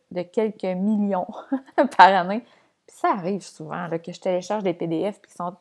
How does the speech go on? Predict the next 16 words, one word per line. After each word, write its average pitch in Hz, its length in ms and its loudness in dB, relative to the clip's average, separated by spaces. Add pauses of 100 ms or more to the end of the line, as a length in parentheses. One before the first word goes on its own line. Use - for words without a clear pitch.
sa - 200 -8
thank 202 320 -4
you 185 100 -2
page, 214 360 0
sa - 240 -8
page 196 300 2
de 175 80 2
remerciement. 165 640 -4 (480)
C'est 226 140 4
la 185 140 8
page 214 580 2
que - 80 -2
lead 190 380 2
page 190 440 -2
y 190 120 -2
donne. 175 320 0